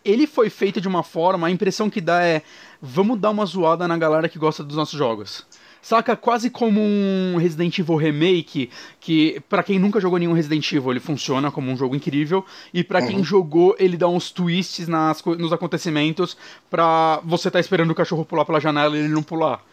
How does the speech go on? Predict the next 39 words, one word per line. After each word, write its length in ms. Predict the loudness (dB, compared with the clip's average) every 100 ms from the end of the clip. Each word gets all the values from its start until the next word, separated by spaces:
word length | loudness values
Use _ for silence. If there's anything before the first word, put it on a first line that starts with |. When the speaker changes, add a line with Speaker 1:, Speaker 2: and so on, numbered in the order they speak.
| -20 -20 -20 -20 -10
Speaker 1:
saca? 380 | -2 -2 0 -2
E 300 | -2 -4 -2
eu 180 | 0 4
acho 240 | 2 2 -2
que 80 |
esse 160 | -2 -2
jogo, 300 | 0 0 0
de 80 | -4
certa 360 | -2 -2 -2
forma, 480 | -4 0 0 0 -4 -8 -20 -20 _ _
ele 160 | 0 0
faz 540 | 0 0 0 -2 -2
isso, 480 | -2 -2 -2 -4 -6 -14 -20 _
é, 840 | -2 0 0 0 0 -2 -4 -8 -12 -18 -20 _ -18
no 240 | -4 0 0
funcionamento 640 | 0 -2 0 0 0 0
de 40 |
algumas 240 | -2 0 0
mecânicas 720 | -2 4 4 4 2 0 2
ou 80 | 2
até 160 | 2
no, 400 | 0 2 4 2
no 80 | 2
andamento 380 | 0 0 -2 0
dele, 180 | -2 -2
tipo, 240 | -4 -8 -8 -20 -20 -20 -20 -20 _
ele 140 | 4 4
é 20 |
o 40 |
primeiro 260 | 6 0 0
jogo 120 | 0
da 120 | 0
From 280 | 2 0 0 0
a 100 | -2
ter, 460 | 2 6 6 4 0
de 160 | -4
verdade, 560 | 2 2 4 2 0 -2
um 100 | -2
tutorial. 500 | -2 -2 0 2 -2